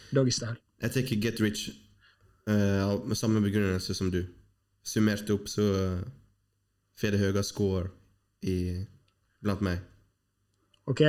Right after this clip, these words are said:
Speaker 2: Ready to
Speaker 1: Eh,
Speaker 2: Die,
Speaker 1: da f-,
Speaker 2: Close
Speaker 1: nå
Speaker 2: Next.
Speaker 1: begynte jeg, så da får du velge fra meg først.
Speaker 2: Eh, så det var Doggy Style. Det var Wu-Tang.
Speaker 1: Mos Def,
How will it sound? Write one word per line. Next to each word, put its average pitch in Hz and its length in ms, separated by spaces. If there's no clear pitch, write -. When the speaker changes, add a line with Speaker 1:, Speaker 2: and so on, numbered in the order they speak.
Speaker 2:
Ready 110 240
to 147 80
Speaker 1:
Eh, 143 160
Speaker 2:
Die, 151 60
Speaker 1:
da 180 100
f-, 160 80
Speaker 2:
Close 101 300
Speaker 1:
nå 190 100
Speaker 2:
Next. 170 60
Speaker 1:
begynte 190 260
jeg, 254 140
så - 160
da 196 60
får 185 140
du 185 200
velge 156 340
fra 151 120
meg 135 220
først. - 360
Speaker 2:
Eh, 117 1500
så 110 240
det 107 120
var 107 160
Doggy 110 300
Style. - 400
Det 104 140
var 95 580
Wu-Tang. 110 580
Speaker 1:
Mos 120 300
Def, - 540